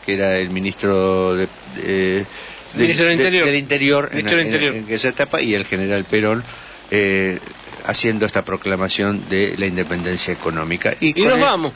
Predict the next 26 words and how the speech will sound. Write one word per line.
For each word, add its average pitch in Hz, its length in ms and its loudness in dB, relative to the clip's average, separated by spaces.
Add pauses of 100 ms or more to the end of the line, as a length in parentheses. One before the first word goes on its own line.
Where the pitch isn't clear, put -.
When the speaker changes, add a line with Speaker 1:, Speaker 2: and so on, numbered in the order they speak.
(140)
Speaker 1:
y 139 60 -6
con 175 100 2
eso 185 160 2
nos 170 100 2
vamos, 120 220 4
nos 127 80 4
despedimos. 151 680 2
Speaker 2:
Será - 420 2
hasta 160 200 0
el 147 100 0
sábado, 120 500 4
entonces. 107 480 -2
Speaker 1:
No, 156 160 4
como 123 200 2
el 110 60 2
sábado. 95 520 0
Speaker 2:
Hasta 170 240 2
el 226 100 2
viernes, 233 300 4
Speaker 1:
Que - 60 2
viene 135 160 2
mañana. 165 240 4
Speaker 2:
perdóneme. 185 480 2
Y 262 120 4
yo, 254 140 2 (140)
yo, 185 200 4